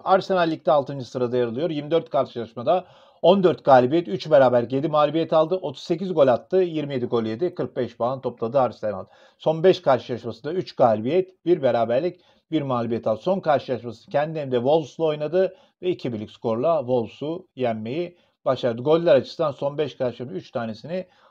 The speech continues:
Arsenal iki buçuk üstte tamamladı. Watford ise yirmi altı karşılaşmada beş galibiyet, dört beraberlik, on yedi mağlubiyet aldı, yirmi beş gol attı, kırk yedi gol yedi, on dokuz puan topladı. Son beş karşılaşmasında bir galibiyet, bir beraberlik, üç mağlubiyet aldı. Son karşılaşmasını deplasmanda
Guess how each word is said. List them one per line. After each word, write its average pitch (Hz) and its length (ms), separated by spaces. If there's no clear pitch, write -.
Arsenal 135 560
iki 151 220
buçuk 120 220
üstte 165 520
tamamladı. 123 480
Watford 185 560
ise 196 440
yirmi 170 200
altı 196 200
karşılaşmada 156 640
beş 190 200
galibiyet, 143 400
dört 180 220
beraberlik, 139 360
on 151 120
yedi 170 260
mağlubiyet 165 420
aldı, 170 260
yirmi 165 260
beş 180 160
gol 147 160
attı, 185 420
kırk - 240
yedi 170 460
gol 185 180
yedi, 175 240
on 180 200
dokuz 135 200
puan 123 240
topladı. 120 300
Son 143 260
beş 160 160
karşılaşmasında 131 840
bir 165 240
galibiyet, 123 440
bir 170 140
beraberlik, 135 520
üç 165 200
mağlubiyet 117 380
aldı. 110 160
Son 190 200
karşılaşmasını 117 720
deplasmanda 131 720